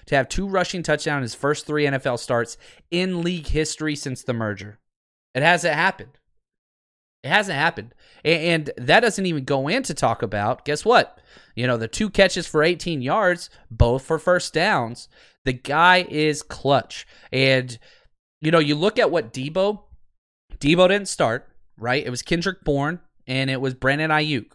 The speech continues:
You, and, and Deebo, yeah, also, shoot, let's just jump into this here. Deebo looks great as well.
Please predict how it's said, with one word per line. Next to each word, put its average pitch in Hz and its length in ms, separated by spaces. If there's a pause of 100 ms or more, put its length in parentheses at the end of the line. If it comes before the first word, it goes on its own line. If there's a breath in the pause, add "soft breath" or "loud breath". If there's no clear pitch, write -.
(360 soft breath)
You, 113 260
and, - 360
and 131 220
Deebo, 180 500
yeah, 110 280
also, 123 360
shoot, - 320
let's 120 600 (320)
just 123 200
jump 147 280
into 139 140
this 170 200
here. 190 180 (320 loud breath)
Deebo 214 360
looks 165 240
great 160 200
as 151 140
well. 170 260